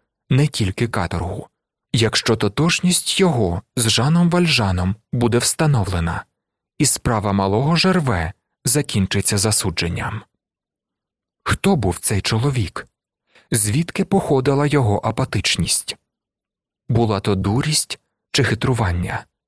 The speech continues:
Розумів він надто багато чи не розумів нічого?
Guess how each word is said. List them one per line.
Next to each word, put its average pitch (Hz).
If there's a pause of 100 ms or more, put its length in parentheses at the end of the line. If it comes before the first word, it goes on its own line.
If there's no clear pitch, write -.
(540)
Розумів 135
він 170
надто 151
багато 131 (480)
чи 175
не 180
розумів 170
нічого? 95